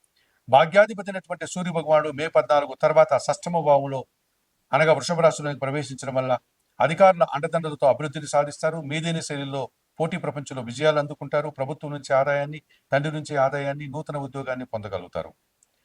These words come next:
సప్తమ దశమాధిపతి అయినటువంటి బుధుడు మే మొదటి వారంలో చతుర్థ భావంలోను, అనగా మీనరాశిలోను, ఆ తర్వాత షష్టమ భావంలో మే చివరి మాసంలో వృషభ రాశిలో సంచరించడం వల్ల ఆర్థిక అభివృద్ధి బాగా ఉంటుంది,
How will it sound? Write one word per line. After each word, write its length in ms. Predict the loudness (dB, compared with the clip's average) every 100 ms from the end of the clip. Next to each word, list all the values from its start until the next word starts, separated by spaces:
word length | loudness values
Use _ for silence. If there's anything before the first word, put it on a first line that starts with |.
| _ _
సప్తమ 380 | 0 0 4 4 4
దశమాధిపతి 480 | 4 6 6 4 -8
అయినటువంటి 300 | -8 -8 -10
బుధుడు 300 | -10 -10 -10 -6
మే 120 | -6 -6
మొదటి 300 | -4 -4 4
వారంలో 280 | 6 6 -2 -8
చతుర్థ 300 | -12 -6 0
భావంలోను, 560 | 2 2 0 -2 -4 -6 _ _ _ _ _
అనగా 160 | 0 2
మీనరాశిలోను, 680 | 2 2 4 2 2 -6 -6 -4 -2
ఆ 60 | 0
తర్వాత 260 | 2 0 0
షష్టమ 440 | -6 -4 -2 0 2
భావంలో 380 | 2 0 -8 -10 _ -8
మే 100 | -6
చివరి 280 | -4 -4 -2
మాసంలో 420 | -2 -2 -4 -6 -8 _ _ _
వృషభ 220 | -10 0
రాశిలో 300 | 0 0 -4
సంచరించడం 540 | -8 -10 -10 -12 -6 -4
వల్ల 200 | -2 -4 _ _ 4
ఆర్థిక 340 | 4 4 4
అభివృద్ధి 340 | 4 4 -4
బాగా 280 | 0 0 0
ఉంటుంది, 360 | -4 -8 -16